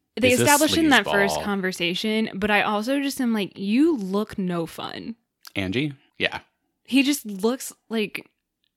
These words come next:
Speaker 1: he'd be so boring to talk to. And nothing in this film changes my mind about that.
Speaker 2: Oh, agreed. Well, he, he has that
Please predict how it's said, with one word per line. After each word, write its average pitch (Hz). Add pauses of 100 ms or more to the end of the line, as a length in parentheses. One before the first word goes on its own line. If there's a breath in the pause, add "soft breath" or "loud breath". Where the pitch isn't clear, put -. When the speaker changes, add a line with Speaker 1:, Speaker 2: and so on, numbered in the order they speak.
Speaker 1:
he'd 214
be 196
so -
boring 202 (300)
to -
talk 202
to. - (180)
And 208
nothing 220
in 208
this 196
film 180
changes 185
my 175
mind 170
about -
that. -
Speaker 2:
Oh, 110
agreed. -
Well, 131
he, -
he 120
has 143
that 120